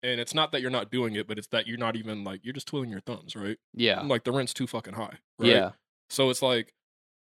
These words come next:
Speaker 1: that was the big thing for me. Like, we talk about the entrepreneur stuff and all that stuff. Like, that makes it really attractive to me.
Speaker 2: Mm.
Speaker 1: Um,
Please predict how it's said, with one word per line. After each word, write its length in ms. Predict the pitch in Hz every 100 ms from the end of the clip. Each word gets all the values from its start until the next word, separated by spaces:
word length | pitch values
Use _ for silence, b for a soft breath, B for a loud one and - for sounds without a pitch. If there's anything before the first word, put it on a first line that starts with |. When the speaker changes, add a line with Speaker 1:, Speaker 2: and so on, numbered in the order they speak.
| _ 139
Speaker 1:
that 100 | 160
was 80 | 151
the 60 |
big 160 | 139 143
thing 140 | 143
for 60 | 117
me. 160 | 135 127
Like, 160 | 117
we 80 | 113
talk 100 | 117
about 120 | 127 120
the 60 |
entrepreneur 360 | 110 - 117 113
stuff 200 | - 110
and 60 | 110
all 60 |
that 100 | 104
stuff. 240 | - 110 104
Like, 140 | 104 _
that 160 | 113 107
makes 200 | 117 -
it 60 | 107
really 180 | 113
attractive 480 | 98 - 107 - 120
to 100 | -
me. 180 | 117 - -
Speaker 2:
Mm. 460 | 127 123 107 95 92
Speaker 1:
Um, 500 | 123 113 104 101